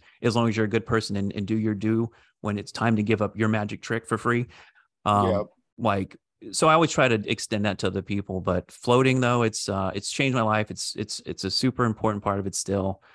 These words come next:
Speaker 1: So I, I, do you feel the same way? Like, is floating still an important part of your life?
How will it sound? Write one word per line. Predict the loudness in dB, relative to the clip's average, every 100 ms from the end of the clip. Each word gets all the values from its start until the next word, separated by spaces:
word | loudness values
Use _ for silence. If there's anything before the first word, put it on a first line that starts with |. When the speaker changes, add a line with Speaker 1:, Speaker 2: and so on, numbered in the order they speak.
| -20 -14
Speaker 1:
So | 0 2 2 0 _ _ _ _ _ _ _ _ _ -14 -6 -2
I, | 0
I, | 0 -2
do | 0 0
you |
feel | 2 2
the |
same | 2 2 4
way? | 4
Like, | 2 0
is | -4
floating | 2 2 2 -4
still | -4 -4
an | -4
important | -4 -6 -4
part | -4 -4
of |
your | -2
life? | -4 -6